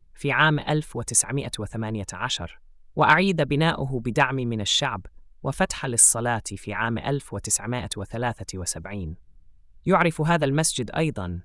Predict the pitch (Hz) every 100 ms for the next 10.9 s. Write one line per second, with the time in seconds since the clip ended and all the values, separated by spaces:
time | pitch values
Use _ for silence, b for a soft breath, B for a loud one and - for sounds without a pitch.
0 | - 156 156 135 127 147 - 135 120 113
1 | 104 113 127 127 - 98 107 113 107 87
2 | - - - - - - - - 139 156
3 | 139 170 175 147 127 117 - 123 123 139
4 | 131 120 - 127 107 104 95 - 139 110
5 | - - 131 113 117 123 156 131 104 95
6 | 117 113 101 95 - 135 113 98 87 -
7 | - - 87 - - - - - - -
8 | - - - - - - - - 151 147
9 | - - 87 - - - 139 127 160 -
10 | 117 104 101 - 107 120 120 82